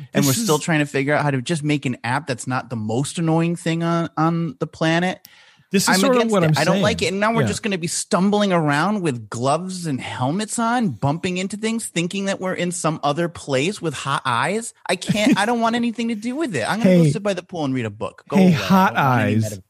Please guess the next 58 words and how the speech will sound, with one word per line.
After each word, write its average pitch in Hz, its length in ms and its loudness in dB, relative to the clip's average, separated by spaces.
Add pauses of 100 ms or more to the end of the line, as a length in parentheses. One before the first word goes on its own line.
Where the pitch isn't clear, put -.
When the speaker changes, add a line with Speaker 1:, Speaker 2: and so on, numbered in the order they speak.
Speaker 1:
metaverse. - 500 -2
Hot 190 160 2
eyes. 220 120 4 (380)
Speaker 2:
I 240 100 4
mean, 233 160 4
Speaker 1:
I - 60 0
Speaker 2:
th-, 233 80 4
Speaker 1:
don't 139 80 -2
like 170 240 -2
it. - 80 -6 (160)
Speaker 2:
and 220 100 6
that's 247 140 4
sort 240 160 4
of 233 60 2
what 226 100 4
I - 40 4
mean. 233 180 0
Like, 156 180 2
their, 165 200 4
their 160 200 4
video 180 240 4
games 165 500 2
have 151 220 4
been 160 180 6
really 143 300 4
hit 123 220 4
or 117 60 2
miss. 117 300 2
I 123 60 0
mean, 127 100 4
to 139 80 4
the 131 80 4
point 180 240 2
where 156 80 4
they 135 140 4
just 123 200 0
dissolved 120 560 2
their 113 180 2
own 113 440 2
video 117 240 4
game, 104 500 2 (520)
you 139 100 -14
know, 110 160 -14
arm 120 340 4
of 101 140 4
the 98 80 0
company 101 420 0
'cause 123 140 2
they 143 60 6
just - 140 -2
couldn't 120 200 2
do 139 160 4
it. - 160 -6
They - 80 -6
couldn't 185 220 4
figure 160 240 2
it 160 40 6
out. 160 220 2